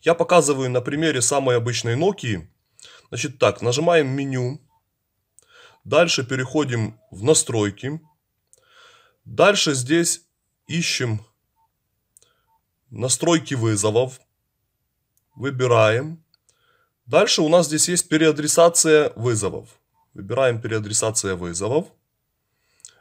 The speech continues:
Э, здесь можно выбрать переадресация всех вызовов, э, переадресация, если телефон занят, э, переадресация, если не отвечает,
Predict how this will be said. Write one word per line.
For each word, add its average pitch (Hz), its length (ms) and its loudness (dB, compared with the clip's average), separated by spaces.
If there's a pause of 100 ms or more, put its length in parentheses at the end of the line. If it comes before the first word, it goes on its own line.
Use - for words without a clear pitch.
Э, 117 360 0
здесь 147 280 0
можно 185 220 2
выбрать 156 280 2
переадресация 147 640 2
всех 202 380 2
вызовов, 170 520 2
э, 143 320 0
переадресация, 147 760 2
если 127 520 -4
телефон 120 320 -8
занят, 185 560 4
э, 139 240 -6
переадресация, 139 760 0
если 127 300 -4
не 123 100 -6
отвечает, 143 720 -2